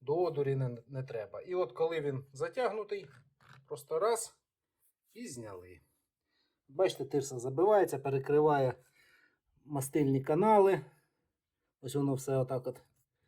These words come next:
починає неприємно текти, тому її чистити бажано частіше. Давайте її при вас отак от все це зніму. От, от мастильний канал.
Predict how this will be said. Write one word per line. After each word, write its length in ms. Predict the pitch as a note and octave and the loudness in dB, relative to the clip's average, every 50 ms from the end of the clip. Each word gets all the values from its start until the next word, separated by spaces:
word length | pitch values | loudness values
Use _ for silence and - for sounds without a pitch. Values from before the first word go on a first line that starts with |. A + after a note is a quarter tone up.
| _ _ _ _ | _ _ _ _
починає 420 | - B2+ - - C3 C3 C3+ C3+ C3+ | -16 -10 -6 -4 -2 0 2 2 2
неприємно 520 | D3 D3+ - E3+ E3+ F#3 F#3 F#3 F#3 F#3 | 2 2 4 6 6 6 6 6 4 0
текти, 280 | F#3 G#3+ G3+ - A#3+ A#3 | -2 -4 -4 -4 -6 -6
тому 640 | - F#3+ - - F3+ F3+ G3 G3+ G#3 G3 F#3+ F3+ | -6 -8 -6 -4 -4 -2 0 0 0 2 2 0
її 240 | E3+ E3+ F3 E3+ - | -2 -4 -6 -8 -6
чистити 480 | - - F#3+ F3+ - - - - C#3+ | -4 -4 -4 -4 -4 -6 -6 -4 -2
бажано 520 | C3+ C3+ D3 C#3 B2+ B2 B2 A#2+ A#2+ A2 - _ _ _ _ _ _ _ _ _ _ _ _ | 0 0 0 0 0 -2 -4 -6 -10 -12 -14 _ _ _ _ _ _ _ _ _ _ _ _
частіше. 560 | - C3+ C3 - - A#2+ A2 - - G#2 - _ _ _ | -10 -10 -10 -8 -12 -16 -18 -18 -18 -20 -20 _ _ _
Давайте 400 | C3 C#3+ E3 F3 E3+ D3+ D#3 C#3+ | -2 0 4 4 4 4 4 2
її 280 | C3+ C3+ C3+ C3+ D3 - - _ - - - - _ _ _ _ _ _ _ _ - - - - _ _ _ - - | 2 2 2 0 -2 -4 -6 _ -20 -20 -20 -20 _ _ _ _ _ _ _ _ -20 -20 -20 -20 _ _ _ -16 -8
при 160 | - C#3 D3 C#3+ | -4 -2 0 0
вас 300 | C3+ C3 A#2 A2+ - B2 | 0 0 -2 -4 -6 -10
отак 280 | A#2 - A#2+ - - | -12 -12 -12 -12 -12
от 80 | B2+ - - - - - - | -12 -12 -14 -16 -18 -20 -16
все 200 | - - - C#3+ | -14 -10 -10 -10
це 160 | C3+ - C#3+ C#3+ | -8 -8 -8 -6
зніму. 480 | C3+ D#3+ F#3 G3+ A3+ B3+ C4+ A#3+ - - _ _ _ _ _ _ _ _ _ - - - - - _ _ _ _ _ - - _ _ _ _ _ _ _ _ _ _ _ _ - - _ _ _ | -4 -4 -2 0 2 2 2 0 -2 -8 _ _ _ _ _ _ _ _ _ -20 -20 -20 -20 -20 _ _ _ _ _ -14 -14 _ _ _ _ _ _ _ _ _ _ _ _ -20 -20 _ _ _
От, 240 | C#3 C#3+ C3+ C3 C3 - _ _ _ _ - - - F3+ E3 D3+ C#3+ B2+ C3+ D#3 | -10 -8 -8 -8 -8 -10 _ _ _ _ -18 -16 -14 -12 -12 -12 -14 -14 -12 -10
от 120 | D3+ C#3 | -8 -6
мастильний 520 | C3 C3+ C3 - - - C#3+ C#3 C#3+ D3 C3+ | -6 -6 -8 -6 -6 -6 -4 -4 -6 -4 -2
канал. 460 | - F3 F3+ A3 A#3+ A#3+ A#3+ A3+ | 0 2 2 4 6 6 6 6